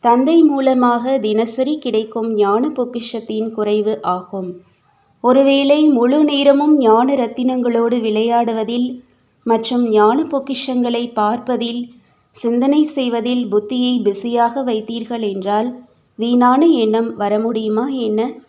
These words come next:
முதலில் என்னுடைய புத்தி முழு நாளும் ஞானத்தை சிந்திப்பதில் மற்றும் உலக நன்மைக்கான திட்டம் தீட்டுவதில் பிஸியாக இருக்கிறதா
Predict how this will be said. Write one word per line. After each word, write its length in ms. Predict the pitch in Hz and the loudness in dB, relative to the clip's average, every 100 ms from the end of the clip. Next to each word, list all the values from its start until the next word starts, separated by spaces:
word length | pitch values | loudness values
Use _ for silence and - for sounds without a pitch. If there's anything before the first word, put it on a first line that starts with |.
| _ _ _ _ _ _ _ _ _ _ _ _ _ _ _ _ _ _ _ _ _ _ _ _ _ - | _ _ _ _ _ _ _ _ _ _ _ _ _ _ _ _ _ _ _ _ _ _ _ _ _ -4
முதலில் 520 | 254 294 302 320 - | 0 2 2 2 2
என்னுடைய 540 | 233 247 302 330 320 | 4 4 4 2 2
புத்தி 580 | 247 226 - 254 214 214 | 0 -2 -2 -4 -4 -6
முழு 320 | 214 226 285 | 0 2 4
நாளும் 460 | 302 285 277 294 311 | 4 4 2 4 4
ஞானத்தை 580 | 233 202 247 277 302 285 - | 2 2 0 -2 -2 -4 -4
சிந்திப்பதில் 640 | 233 247 247 240 254 247 | -6 -6 -6 -4 -2 -2
மற்றும் 480 | 220 214 233 233 226 | -2 -4 -6 -8 -6
உலக 380 | 214 233 269 294 | -4 -4 -2 -2
நன்மைக்கான 840 | 247 226 240 247 247 220 226 240 | 0 -2 -4 -4 -4 -2 -2 -4
திட்டம் 420 | 214 214 262 269 | -8 -8 -4 -4
தீட்டுவதில் 560 | 262 247 240 226 240 208 | -4 -6 -6 -4 -6 -4
பிஸியாக 540 | 190 - 233 226 233 | -4 -4 -4 -4 -6
இருக்கிறதா 760 | 226 202 202 196 180 185 175 | -6 -6 -8 -10 -8 -10 -10